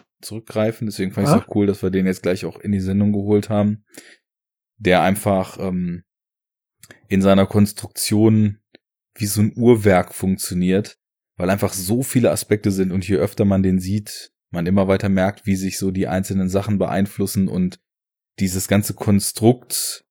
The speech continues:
Speaker 1: dieser, dieser Reise von Bruce Willis Figur so wasserdicht ist. Deswegen mochte ich den immer sehr gern. Und ich mag halt auch, wie Jens, du auch schon sagtest, für mich wertet das halt einen Film total auf.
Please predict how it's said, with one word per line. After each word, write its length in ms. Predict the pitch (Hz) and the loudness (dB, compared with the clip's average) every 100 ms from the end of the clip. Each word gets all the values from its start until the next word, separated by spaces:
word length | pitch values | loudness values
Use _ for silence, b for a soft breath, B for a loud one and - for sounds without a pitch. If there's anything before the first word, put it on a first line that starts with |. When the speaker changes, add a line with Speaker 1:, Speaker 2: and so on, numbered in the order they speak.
| _ _ | _ _
Speaker 1:
dieser, 460 | 95 90 92 90 90 | -8 -4 -2 -4 -4
dieser 360 | 92 92 92 90 | -6 -6 -6 0
Reise 380 | 92 101 98 98 | 4 4 4 0
von 240 | - 98 | 2 0
Bruce 260 | 95 98 - | 2 -2 0
Willis 260 | 101 98 | 2 2
Figur 340 | - 98 95 98 | -2 -4 0 0
so 180 | 92 90 | 0 0
wasserdicht 540 | 95 - 92 87 - | -2 -2 -4 -8 -4
ist. 300 | 92 104 - _ _ _ _ _ _ - | -4 -4 -10 _ _ _ _ _ _ -4
Deswegen 280 | 87 92 98 | 0 4 6
mochte 180 | 98 | 4
ich 40 | - | 2
den 100 | 101 | 2
immer 160 | 101 95 | 4 4
sehr 220 | 95 95 | 4 2
gern. 320 | 92 95 92 | 4 2 2
Und 80 | 90 | 0
ich 140 | 95 | 0
mag 240 | 98 107 - | 4 4 4
halt 200 | 113 - | 2 4
auch, 320 | 98 123 - | 4 4 4
wie 160 | 101 95 | -2 -2
Jens, 320 | 90 101 101 - | 2 2 2 0
du 160 | 98 | 2
auch 120 | 90 | 2
schon 180 | 110 117 | 2 0
sagtest, 320 | 107 104 113 | 0 -2 -6
für 100 | - | -4
mich 200 | 101 104 | 0 2
wertet 260 | - 107 104 | 4 4 2
das 160 | 101 - | -2 0
halt 120 | 107 | -2
einen 100 | 98 | -2
Film 240 | - 107 | 2 2
total 400 | - - 98 98 | 2 0 2 4
auf. 340 | - 101 147 | 6 6 4